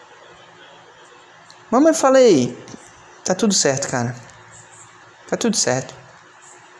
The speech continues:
Eu entendo completamente, eu, eu me compadeço, eu sei que não deve ter sido fácil. O único errado nessa história é quem vazou esse áudio.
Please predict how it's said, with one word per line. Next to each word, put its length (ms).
Eu 120
entendo 480
completamente, 1000
eu, 480
eu 80
me 80
compadeço, 960
eu 180
sei 560
que 80
não 120
deve 180
ter 80
sido 200
fácil. 460
O 60
único 340
errado 300
nessa 220
história 320
é 40
quem 180
vazou 260
esse 200
áudio. 240